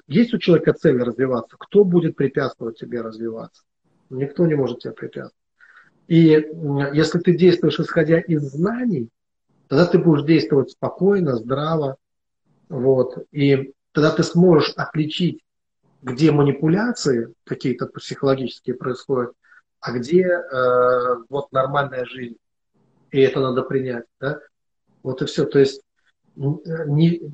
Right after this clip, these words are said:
м, э, не страдать таким, как это, я пытаюсь это слово, сейчас очень много надуманного про лидеров, про пасторов. Сейчас вообще в интернете где-то сказать, что ты пастор, это значит вызвать огонь на себя.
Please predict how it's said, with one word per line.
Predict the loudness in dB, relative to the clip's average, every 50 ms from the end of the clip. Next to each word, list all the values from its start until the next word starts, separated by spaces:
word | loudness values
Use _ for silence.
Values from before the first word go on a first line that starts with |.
| -16 -18 -20 _ _ _ -6
м, | -4 -2 -2
э, | 0 0 0 0 0 0 0 0 -2 -4 -10 -6 0
не | 4 4 4
страдать | 4 4 2 2 2 4 2 2 2 0 0
таким, | -4 -4 -2 -4 -6 -6 -6 -10 _ _ _ _ _ _ _ _ _ _ _ _ -10 -6
как | -4 -2 0
это, | 0 2 2 2 2 2
я | 2 2 2 2 0 -4 -8 -8
пытаюсь | -4 0 0 0 0 -4 -10
это | -14 -8
слово, | -2 0 0 0 0 -2 -4 -10 -20 -20 -20 -20 -20 _ -20 -16 -10 -8 -8 -8 -8 -6
сейчас | -2 2 2 2 2 2
очень | 2 2 4 4 4 4
много | 4 6 6 6 6 6 6 4 4 2 0 -4 -6
надуманного | -2 -2 -2 0 2 2 2 2 0 -4 -4 -6 -8 -12 _ _ _ _ _ _
про | -4 -2 0 2
лидеров, | 2 2 0 0 0 0 -2 -2 -2 -4 -4
про | -4 -4 -4
пасторов. | -4 -2 -2 -2 -2 -4 -4 -6 -6 -4 -4 -6 -8 _ _ _ _ -20 _
Сейчас | -8 -4 -2 0 2 0 2 2
вообще | 4 2 4 4 4 2 2 2
в | 2
интернете | 0 2 2 4 4 4 4 4 2 0 -2 -4
где-то | -2 -2 -2 -2 -4
сказать, | -8 -8 -4 -4 -2 -2 -2 -2
что | -4 -4
ты | -4 -4 -4
пастор, | -4 -2 -2 -2 -2 -4 -6 -8 -8 -8 _
это | -10 -8 -4 -4 -2 -2
значит | -2 -2 -2 -2 -4 -6 -6
вызвать | -4 -4 -2 -2 -4 -4
огонь | -4 -4 -2 -2 -2 -2
на | -4 -8
себя. | -10 -10 -12 -10 -10 -10 -12